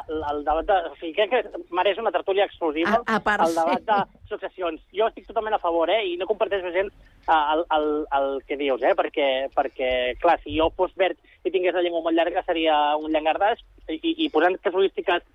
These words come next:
Speaker 1: i supòsits molt, molt, molt dispersos, doncs podem trobar mil casuístiques que, que puguin semblar que són una injustícia la, els impostos, però en cap, en cap cas ho són. Ah, però
Speaker 2: Oh.
Speaker 1: tornant a la inversió, que crec que, crec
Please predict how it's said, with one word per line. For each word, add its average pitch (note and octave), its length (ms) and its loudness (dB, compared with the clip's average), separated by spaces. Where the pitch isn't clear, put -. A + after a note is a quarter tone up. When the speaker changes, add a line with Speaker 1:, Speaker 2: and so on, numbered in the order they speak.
Speaker 1:
i F#3 100 2
supòsits F3 480 2
molt, F3 320 -2
molt, E3 400 0
molt D#3+ 960 0
dispersos, - 560 0
doncs D#3 160 -4
podem D#3+ 320 2
trobar F3+ 320 2
mil E3+ 180 -10
casuístiques E3+ 640 -6
que, D3+ 100 0
que D3+ 140 -2
puguin F#3 500 -4
semblar E3 400 0
que - 80 -12
són E3 240 -4
una E3 80 2
injustícia D3 480 0
la, C3 240 4
els C#3 160 -2
impostos, C3+ 400 -2
però D#3 260 4
en C#3+ 160 -4
cap, E3 160 0
en D#3+ 400 -8
cap D#3+ 160 -4
cas E3+ 320 0
ho D#3 160 -8
són. A#2 160 -14
Ah, D#3 580 0
però C#3+ 160 -8
Speaker 2:
Oh. - 20 -12
Speaker 1:
tornant A3+ 300 0
a A#3+ 60 2
la B3 120 4
inversió, G3 540 -4
que E3 100 -10
crec E3 140 -8
que, F3+ 100 -8
crec F#3 200 -2